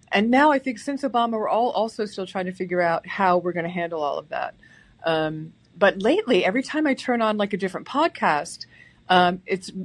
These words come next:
talking a lot about white privilege. And, you know, being a hu-, major campaigner, like, one of these white people that will get off their ass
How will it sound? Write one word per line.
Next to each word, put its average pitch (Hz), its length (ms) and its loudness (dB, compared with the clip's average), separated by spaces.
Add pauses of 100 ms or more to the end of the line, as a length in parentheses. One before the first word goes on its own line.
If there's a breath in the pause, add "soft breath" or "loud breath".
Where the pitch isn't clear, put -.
(140)
talking 262 260 0
a 254 60 2
lot 208 160 4
about 180 180 4
white 170 160 0
privilege. - 560 -8 (460 soft breath)
And, 180 500 2
you 196 80 -6
know, 175 180 -4
being 208 340 -4
a 180 100 -2
hu-, - 240 -12 (160)
major 226 500 4
campaigner, 180 760 0
like, 160 200 -2
one 190 100 0
of 214 60 0
these 208 160 0
white 190 160 4
people 180 240 -2
that 160 200 4
will 233 160 6
get 208 160 0
off 151 200 0
their 151 120 -2
ass 147 480 -2